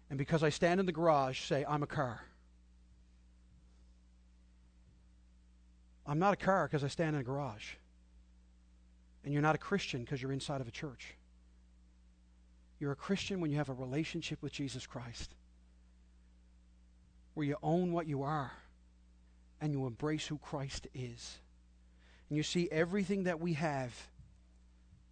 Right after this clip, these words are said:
is found in Christ. And that's why it says, "Hallelujah,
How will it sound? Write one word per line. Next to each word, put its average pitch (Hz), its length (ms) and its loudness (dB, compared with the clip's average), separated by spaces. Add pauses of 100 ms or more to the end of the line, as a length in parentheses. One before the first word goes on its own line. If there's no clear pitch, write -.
(720)
is 131 120 -10
found 131 420 -4
in 123 240 -6
Christ. - 520 -14
And 120 160 -10
that's 131 240 -6
why 160 120 -4
it 160 80 -6
says, 117 340 -8 (600)
"Hallelujah, 143 760 -2